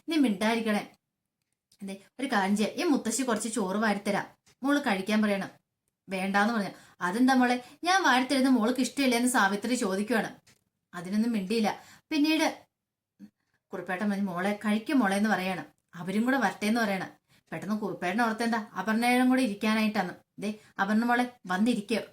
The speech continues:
വന്നിട്ട് ഫുഡ് കഴിക്കും, മോള് പറഞ്ഞു കേട്ടില്ലെന്ന്" ചോദിക്കുക. "അതെ, ഇവരല്ല, അവരെയും കൂടെ വിളിക്കാൻ പറയണം." "അവര് വേറെ ആരും ഇവിടെ ഉള്ളേ? നമ്മള് മാത്രല്ലേ ഇവിടെ ഉള്ളെന്ന്" പറയണം.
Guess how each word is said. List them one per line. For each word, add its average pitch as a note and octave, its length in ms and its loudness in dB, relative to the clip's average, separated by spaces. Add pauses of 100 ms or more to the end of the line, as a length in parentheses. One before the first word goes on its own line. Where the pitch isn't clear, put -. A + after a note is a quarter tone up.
(120)
വന്നിട്ട് C#4+ 260 4
ഫുഡ് A3+ 220 0
കഴിക്കും, A#3+ 280 2
മോള് D4+ 180 4
പറഞ്ഞു A3+ 280 2
കേട്ടില്ലെന്ന്" G#3 420 2
ചോദിക്കുക. G3+ 300 -2 (760)
"അതെ, G#3+ 140 -2
ഇവരല്ല, A3+ 480 0 (600)
അവരെയും A3 280 2
കൂടെ D4+ 140 2
വിളിക്കാൻ B3+ 380 2
പറയണം." G#3 300 0 (340)
"അവര് E4+ 280 0
വേറെ G#3+ 320 2
ആരും F4 160 2
ഇവിടെ D#4+ 180 0
ഉള്ളേ? D4+ 280 -2 (100)
നമ്മള് E3+ 260 -4
മാത്രല്ലേ F4 400 2
ഇവിടെ D#4 140 2
ഉള്ളെന്ന്" B3+ 280 4
പറയണം. A#3+ 320 2